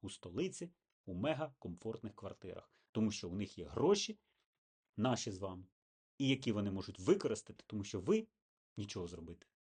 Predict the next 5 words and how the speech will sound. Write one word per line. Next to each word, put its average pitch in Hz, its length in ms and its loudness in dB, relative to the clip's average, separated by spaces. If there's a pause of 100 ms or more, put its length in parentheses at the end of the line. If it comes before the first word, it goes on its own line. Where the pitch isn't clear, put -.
(220)
не 107 120 4
можете. - 400 -8 (3500)
Слава! 95 480 2 (760)
Дальше 139 300 0
продовжите. - 520 -12